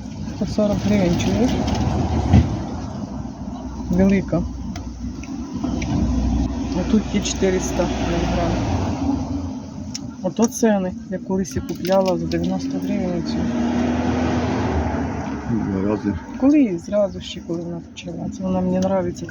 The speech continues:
Speaker 1: ця така. <laughs> Що, злякався?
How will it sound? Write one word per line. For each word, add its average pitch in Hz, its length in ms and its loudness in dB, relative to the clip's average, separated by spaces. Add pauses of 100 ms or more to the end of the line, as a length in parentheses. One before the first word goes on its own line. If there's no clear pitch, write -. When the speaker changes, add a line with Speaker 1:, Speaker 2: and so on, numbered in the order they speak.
Speaker 1:
ця - 100 0
така. 165 340 -4 (1900)
<laughs> - 0 -
Що, - 420 4
злякався? 269 920 4